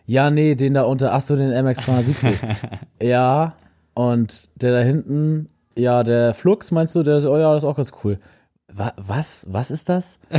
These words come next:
Speaker 1: Und
Speaker 2: <laughs>
Speaker 1: dass du jeden Namen einfach kennst, das,
Speaker 2: Ja.
Speaker 1: und das, finde ich, macht auch, also deswegen bezeichne ich mich jetzt auch heute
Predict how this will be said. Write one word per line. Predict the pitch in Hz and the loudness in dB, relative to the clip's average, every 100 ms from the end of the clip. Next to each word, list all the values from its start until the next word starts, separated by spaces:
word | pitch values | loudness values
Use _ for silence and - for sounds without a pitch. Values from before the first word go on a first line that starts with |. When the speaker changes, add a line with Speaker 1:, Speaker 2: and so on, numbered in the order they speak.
| 120 | 0
Speaker 1:
Und | 120 - - | 2 4 4
Speaker 2:
<laughs> | 143 151 127 151 127 - _ - | 2 2 0 -4 -10 -14 _ -4
Speaker 1:
dass | 110 131 - | -2 -2 -4
du | 123 135 | -6 -2
jeden | 127 156 196 196 185 - | 0 2 2 0 -2 -6
Namen | 127 127 139 185 185 | 0 2 2 2 0
einfach | 151 - 135 | -2 -4 -8
kennst, | - 135 131 135 - - | -2 0 2 0 -4 -4
das, | 107 | -2
Speaker 2:
Ja. | 101 98 | -2 -2
Speaker 1:
und | 113 | 0
das, | 147 | 0
finde | - 175 165 | 2 2 2
ich, | - | 2
macht | 151 - | -2 -2
auch, | 123 135 - | 0 0 0
also | 120 | -2
deswegen | 110 143 147 135 127 | 0 0 0 0 -2
bezeichne | 127 - 131 131 | -6 0 0 2
ich | 117 | -2
mich | 117 104 | -2 0
jetzt | 131 - | -2 0
auch | 110 - | -2 2
heute | 147 165 165 - | 0 2 -2 -2